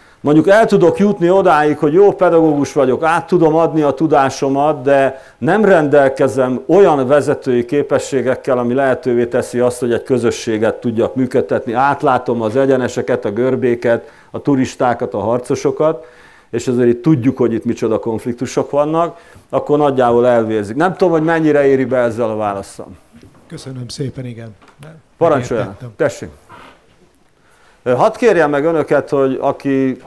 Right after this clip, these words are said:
Speaker 1: kérdést tesz föl, az, az, az mutatkozzon be, jó? Hogy kicsoda és hogy honnét jött. Hogy mindenki lássa, hallja. Ha hülye kérdést tesz föl, akkor ez egy ciki lesz.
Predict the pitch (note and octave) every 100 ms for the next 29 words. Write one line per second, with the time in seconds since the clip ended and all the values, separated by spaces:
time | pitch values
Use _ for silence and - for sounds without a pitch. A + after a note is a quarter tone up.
0 | - E3+ F#3 C#3+ C3 C#3 B2 - D3+ C#3+
1 | B2 A2+ G2 A#2 A#2+ A2+ - A#2+ D3+ F3
2 | C#3 - A#2+ G#2 G#2+ G2 F#2+ F2+ C#3 F#3
3 | C3+ B2 - G#3 F#3 C#3+ D3+ - A#2+ B2+
4 | G#2+ F#2+ - F#2 - - - _ - C5
5 | B4+ - - - - - - - - -
6 | D3 A#3+ F3+ D3+ D3+ D3 B2 - A#2+ A2+
7 | F2+ D#2+ E2+ A2+ C#3+ D#3+ B2+ D3 C3 A2
8 | A#2 - A2+ G#2 - F#3 F#3 - D#3 D3+
9 | D3 - - - - - - A#3 - F3
10 | C3 G2 - -